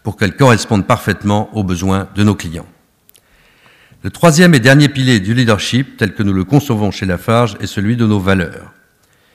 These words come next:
J'ai expliqué que les nôtres sont intimement liées à notre origine et à nos racines françaises. Pourquoi est-ce important pour nous ? Parce que notre activité est une activité de process. C'est une activité très technique, certes.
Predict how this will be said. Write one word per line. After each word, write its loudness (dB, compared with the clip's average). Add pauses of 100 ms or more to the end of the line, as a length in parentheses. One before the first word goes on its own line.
(180)
J'ai -4
expliqué -2
que -4
les 2
nôtres 4
sont -2
intimement 0
liées 2
à 4
notre -2
origine -2
et 0
à 0
nos -2
racines 2
françaises. -6 (680)
Pourquoi 2
est-ce 2
important 0
pour -2
nous ? -2 (800)
Parce -8
que 2
notre 2
activité 0
est 0
une 2
activité 0
de -8
process. -2
C'est -10
une 2
activité 0
très 0
technique, 0
certes. -2